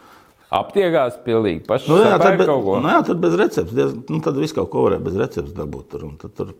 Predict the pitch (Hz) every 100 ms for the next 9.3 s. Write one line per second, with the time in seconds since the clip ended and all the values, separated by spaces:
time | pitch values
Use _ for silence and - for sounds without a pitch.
0 | - _ _ _ _ 113 - 143 147 147
1 | 175 156 - 285 - - 64 - - 90
2 | 92 73 73 78 87 82 82 82 76 98
3 | 85 - - 104 - - - - - 104
4 | 98 90 95 - 104 98 104 101 104 -
5 | - - 117 131 127 127 - - - -
6 | - 143 139 143 135 131 - - - -
7 | 113 117 - - - - - 139 117 -
8 | - - - _ _ - - - - -
9 | 131 147 139